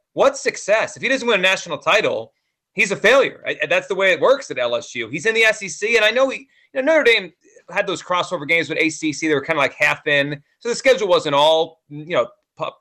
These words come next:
cupcakes. Like, they played some good teams, but the S E C is different. <laughs> Like, every week you're playing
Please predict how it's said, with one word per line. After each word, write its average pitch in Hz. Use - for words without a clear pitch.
cupcakes. 165
Like, 185
they 247
played 226
some 139
good 143
teams, 147
but 135
the 247
S 285
E 175
C -
is 156
different. -
<laughs> -
Like, 214
every 190
week 160
you're 160
playing 131